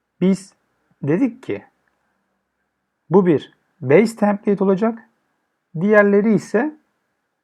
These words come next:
e, sign up ve login bundan kalıtım alarak gerçekleşecek. Bunu nasıl anladık? Şurada bakın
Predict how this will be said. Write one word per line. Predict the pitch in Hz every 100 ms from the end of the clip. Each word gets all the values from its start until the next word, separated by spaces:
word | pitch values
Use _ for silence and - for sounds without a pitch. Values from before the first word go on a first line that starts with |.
| _ _ _ _ _ _ _
e, | 120 110
sign | - 165 175
up | 165
ve | 143
login | 151 165 175 226 - _ _ _ _
bundan | 202 208 180 156
kalıtım | 180 185 202
alarak | 175 143 190 226 _ _
gerçekleşecek. | 160 156 - 151 127 - 113 -
Bunu | 160 220 247 196
nasıl | 226 226 147 98 _ _ _ _ _
anladık? | 131 123 117 165 214 - _ _ _ _ _ _
Şurada | - - 247 139 185 247 _ _ _ _ _ _ _ -
bakın | 135 -